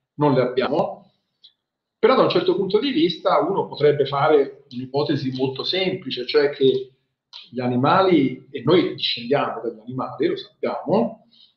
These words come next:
siamo degli animali solo un po' più evoluti per certi versi, per altri invece lo siamo di meno, eh, vivono sempre in condizioni di, di penuria, e quindi accumulare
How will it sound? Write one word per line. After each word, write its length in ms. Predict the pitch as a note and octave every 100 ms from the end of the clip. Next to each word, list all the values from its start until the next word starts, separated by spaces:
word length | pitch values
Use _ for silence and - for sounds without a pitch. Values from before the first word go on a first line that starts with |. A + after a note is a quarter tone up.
| - - _
siamo 280 | - A#2+ A2+
degli 160 | A#2
animali 380 | A#2 A2+ A#2+ A2+
solo 380 | - C#3+ A#2 A#2
un 120 | -
po' 140 | - A2
più 260 | A2+ A#2 -
evoluti 580 | A2 C3 E3+ C3+ F#3+
per 120 | - A#2
certi 320 | B2 A#2 A#2
versi, 500 | A#2+ - - - E3
per 140 | A#2
altri 400 | A2+ A2+ - -
invece 320 | G#2 G#2+ -
lo 100 | A2
siamo 240 | G#2 A2 A2+
di 120 | C3+
meno, 680 | C#3 A2 C3+ G#3+ - - _ - - - _
eh, 500 | - A#2 - - A4
vivono 320 | C#3+ A#3 A3 G3+
sempre 340 | G3+ A#3 G#3
in 60 | E3
condizioni 800 | E3 F3 - F3+ F3+ G3+ G3+ -
di, 480 | C#3+ D#3 D#3 - _ _ _ -
di 140 | C3+
penuria, 640 | C#3+ D3 F#3 B2 A2+ G#2 -
e 140 | -
quindi 600 | - G3 D3 C3+ C3+ E3+
accumulare 1120 | E3 - E3+ F3 F3+ D3 D#3 F3 F3+ F3 -